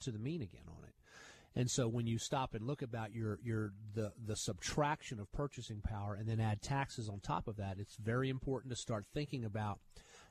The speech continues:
after-tax rates of return, after-tax spendable incomes, after, because all of our expenses are after tax.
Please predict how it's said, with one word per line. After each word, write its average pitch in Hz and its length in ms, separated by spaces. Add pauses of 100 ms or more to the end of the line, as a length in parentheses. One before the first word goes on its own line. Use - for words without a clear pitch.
(160)
after-tax 127 1000
rates 110 240
of 101 100
return, 101 380 (100)
after-tax 120 880
spendable 98 400
incomes, 95 440 (160)
after, 113 340 (240)
because 156 300
all 226 160
of 190 80
our 175 120
expenses 143 840 (580)
are 131 140
after 135 320
tax. 92 420